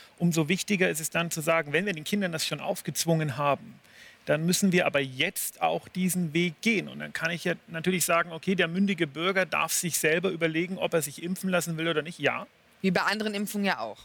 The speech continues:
Speaker 1: Nee, bei anderen Impfungen sind wir aber nicht in der Pandemie. Das ist ein durchaus großer Unterschied. Auch zu Ihrem H P V, äh, H-P-V-Beispiel
Speaker 2: Der
Speaker 1: ist das
Speaker 2: Vergleich.
Speaker 1: ein sehr, sehr großer Unterschied. Ähm, dann muss ich eben sagen, wir sind in der Pandemie.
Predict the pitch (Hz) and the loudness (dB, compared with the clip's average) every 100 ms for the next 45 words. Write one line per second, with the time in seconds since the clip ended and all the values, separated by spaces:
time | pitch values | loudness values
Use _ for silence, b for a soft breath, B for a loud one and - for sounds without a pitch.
0 | _ 170 180 185 185 165 196 196 196 196 | _ 0 4 4 4 0 0 0 2 2
1 | 185 196 196 185 190 190 190 196 185 190 | 2 2 2 0 -4 -4 -2 -2 -2 0
2 | 202 151 143 - 185 170 202 220 - 180 | 0 0 -2 -2 0 2 4 4 2 -2
3 | - 185 185 185 185 151 151 156 - - | 0 -2 -2 -4 -4 -4 -6 -6 -6 -4
4 | 170 165 170 165 156 156 156 175 175 160 | -2 0 0 0 -2 -2 -2 0 2 2
5 | 160 147 151 156 165 180 156 - - 175 | 2 0 -4 -2 0 0 -2 -6 -6 -2
6 | 196 190 170 156 135 151 196 190 - 175 | 0 2 0 0 -2 2 2 0 -2 -4
7 | 170 160 147 - 131 - B B B B | -4 -6 -12 -14 -18 -20 B B B B
8 | - 151 147 151 151 147 - _ _ _ | 0 4 6 4 2 0 -2 _ _ _
9 | _ - - - - - 131 170 180 196 | _ -20 -16 -4 0 2 2 4 4 4
10 | 190 180 160 151 151 175 156 151 185 190 | 2 0 0 2 2 4 2 2 2 0
11 | - 160 147 143 156 | -2 -6 -2 -2 -4